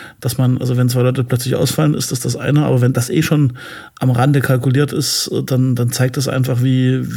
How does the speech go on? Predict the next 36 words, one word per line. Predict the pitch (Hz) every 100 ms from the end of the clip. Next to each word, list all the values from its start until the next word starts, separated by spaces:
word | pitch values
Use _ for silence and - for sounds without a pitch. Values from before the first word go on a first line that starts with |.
| -
wie | 127
diese | 131 131
Notaufnahmen | 135 127 135 127
aufgestellt | 151 143 123 - 110
sind, | - 120
ne? | 123
Die | 127
auch, | -
auch | 127
die | - 147
müssen | 147 131
ja | 127
irgendwie | 131 127 131
am |
Ende | 123 131
sich | 120 120
finanziell | - 123 117 147
rentieren, | 143 139 127 - 143 147
vermute | 135 135 135
ich | 131
mal. | 151 143 - - -
Und | -
da | 127
kannst | 139 160
du | 180
eben | 135 123
nicht | 123 - -
so | - 131
viele | 127
Leute | 127 127 123
hinstellen, | 127 135 127
dass | 123
es | 120
schneller | - 143 120
geht, | - - - -
ja. | 131